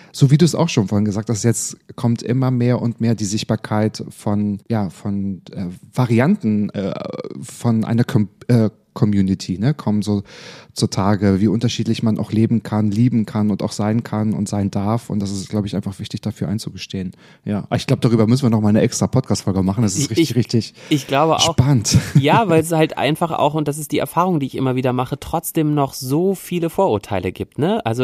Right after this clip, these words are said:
Speaker 2: es fallen dann so Sätze wie, "Warum wollt ihr eigentlich noch euren Christopher Street Day haben? Ihr habt doch irgendwie alles erreicht und es, ich hab auch keinen Hetero-Tag", so,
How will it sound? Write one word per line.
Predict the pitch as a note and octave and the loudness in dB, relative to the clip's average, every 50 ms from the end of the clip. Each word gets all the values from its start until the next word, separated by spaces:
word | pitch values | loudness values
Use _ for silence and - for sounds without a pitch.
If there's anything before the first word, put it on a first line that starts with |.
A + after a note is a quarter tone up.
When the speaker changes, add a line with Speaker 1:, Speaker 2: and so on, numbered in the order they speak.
| A#2+ | 0
Speaker 2:
es | C2+ - - D2 - - - - C#3+ - - | 0 -2 -6 -6 -6 -6 -6 -6 -6 -8 -12
fallen | - - - C#3+ C#3+ C#3 C#3+ | -12 -6 -2 -2 0 0 0
dann | C#3+ C3+ | 0 0
so | C3+ C3 | 0 0
Sätze | B2 C3 B2+ B2+ - C#3 A#2+ | 2 0 0 0 -2 -6 -4
wie, | B2 B2 A#2 | -4 -4 -2
"Warum | A2+ A2 G#2+ A2+ A2 G#2+ | 0 0 0 0 0 0
wollt | A2+ A2 - | 0 0 2
ihr | D#2+ G#2 G#2+ | 2 2 2
eigentlich | A#2+ A2+ A#2 | 0 0 -2
noch | A#2 - | -4 -2
euren | A1 E2 G#2+ G#2+ A2+ A2+ | -2 -2 -2 -2 -2 -4
Christopher | - - A#2 - - A#2 - - G#2 | -4 -4 -6 -4 -6 -6 -6 -6 -6
Street | - - - B2+ C#3+ - | -6 -2 -2 -2 0 2
Day | B2 G#2+ | 2 2
haben? | G2+ G2+ G#2 G2+ G2+ | 2 2 0 0 0
Ihr | F#2+ G2 | -2 -4
habt | G2+ - - | -4 -4 -4
doch | G#2+ A2+ | -4 -2
irgendwie | A2+ - A2 G2+ A2 - | -2 -2 -2 -2 -2 -2
alles | - G#2+ A2 - | -2 -2 -2 -2
erreicht | - F2 G2 G2+ G#2+ A#2+ A#2+ G#2+ - | -4 -4 -2 0 0 0 0 0 -4
und | G2+ G2 | -6 -6
es, | G2 - - | -6 -8 -10
ich | G2+ G#2 G2+ - | -12 -12 -10 -8
hab | A2 - | -6 -4
auch | - - - | -4 -4 -6
keinen | - A2+ G#2+ | -4 -4 -4
Hetero-Tag", | G2 G2 A#2+ - C3 G2 F#2 F2+ E2+ - - F#2 E2+ E2 D#2+ - | -2 -2 -2 -2 -4 -4 -4 -6 -8 -6 -4 -2 -2 -2 -2 -4
so, | - - F2+ F2+ D#2+ - | -6 -6 -6 -6 -6 -8